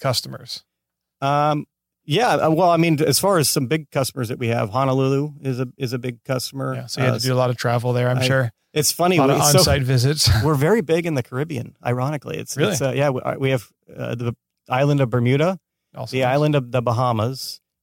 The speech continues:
Speaker 2: Trinidad and Tobago, we're all customers. So
Speaker 1: Cool.
Speaker 2: we may have to do a City Source retreat
Speaker 1: Right, yeah.
Speaker 2: down there and
Speaker 1: Make sure everything's working.
Speaker 2: That's right.
Speaker 1: Yeah.
Speaker 2: <laughs> Gotta go on site and, <laughs> and make sure everything's kosher.
Speaker 1: Exactly.
Speaker 2: So, yeah.
Speaker 1: Very cool. Were you born and raised in L A?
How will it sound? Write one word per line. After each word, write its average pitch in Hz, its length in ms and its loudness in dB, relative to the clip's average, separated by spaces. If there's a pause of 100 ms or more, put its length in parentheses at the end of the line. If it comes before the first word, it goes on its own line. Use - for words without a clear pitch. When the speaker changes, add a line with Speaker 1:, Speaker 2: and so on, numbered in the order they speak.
Speaker 2:
Trinidad 151 480 2
and 131 100 0
Tobago, 120 460 2
we're 117 220 2
all 123 240 2
customers. - 560 -6
So 135 380 -4
Speaker 1:
Cool. 160 200 -2
Speaker 2:
we 135 80 0
may 135 140 0
have 131 160 0
to - 80 -12
do 123 180 -2
a 117 220 0
City 127 200 -8
Source 123 240 -8
retreat 127 380 -8 (240)
Speaker 1:
Right, 147 300 0
yeah. 139 160 0
Speaker 2:
down 120 220 0
there 120 240 -2
and 117 260 -8 (380)
Speaker 1:
Make 135 160 -2
sure 131 140 0
everything's 120 300 -2
working. 123 300 -4
Speaker 2:
That's 120 220 -8
right. 135 260 -2
Speaker 1:
Yeah. 123 240 -2 (160)
Speaker 2:
<laughs> - 180 -20
Gotta 131 180 -2
go 139 80 2
on 135 240 2
site 139 400 0
and, 127 300 -10
<laughs> - 40 -20
and 139 360 -6
make 147 160 -6
sure 147 160 -6
everything's 127 480 -6
kosher. 123 420 -10 (300)
Speaker 1:
Exactly. 123 500 -2
Speaker 2:
So, 127 200 -8 (600)
yeah. - 260 -18
Speaker 1:
Very 143 140 0
cool. 127 180 -2
Were 147 100 4
you 180 120 6
born 151 240 4
and 147 100 2
raised 147 240 2
in 156 60 2
L 151 160 2
A? 165 140 -4